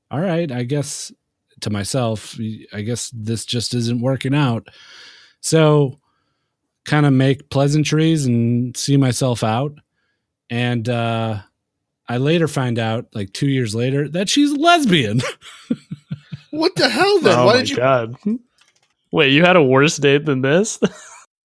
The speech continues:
Speaker 1: Oh, yeah.
Speaker 3: That's on the Patreon episode.
Speaker 1: Oh, yeah.
Speaker 3: Holy shit.
Speaker 2: Holy shit is right.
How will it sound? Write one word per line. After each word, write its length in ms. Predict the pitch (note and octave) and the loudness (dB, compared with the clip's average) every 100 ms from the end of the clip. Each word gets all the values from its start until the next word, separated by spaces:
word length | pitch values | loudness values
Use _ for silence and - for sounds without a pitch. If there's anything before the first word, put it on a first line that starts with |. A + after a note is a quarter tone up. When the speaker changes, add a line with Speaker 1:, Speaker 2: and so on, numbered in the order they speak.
| _ _ - | _ _ 2
Speaker 1:
Oh, 260 | E3 F3+ F#3 | 4 6 6
yeah. 340 | D#3 C#3+ D#3+ B2+ | 6 4 4 2
Speaker 3:
That's 40 | - | 2
on 200 | D3+ D#3+ | 0 2
the 100 | G#3+ | 0
Patreon 1000 | G3 - F3+ - - F#3+ F#3 F3 F3 E3+ | 0 0 0 0 0 0 2 2 2 0
episode. 500 | E3 F3 - F#3 F#3+ | -4 -6 -6 -8 -4
Speaker 1:
Oh, 300 | E3 E3 F3+ | 0 2 2
yeah. 180 | C3+ G#2 | 0 -2
Speaker 3:
Holy 320 | D#3 C#3+ B2 | -2 0 -2
shit. 400 | C3 - C#3 B2+ - _ _ _ _ _ | -4 -2 0 -2 -8 _ _ _ _ _
Speaker 2:
Holy 320 | B2 D3+ A#2+ | -14 -10 -10
shit 320 | G2 - C3+ B2+ | -8 -8 -8 -10
is 140 | G2 | -12
right. 300 | G#2 C3 G#2 | -12 -10 -10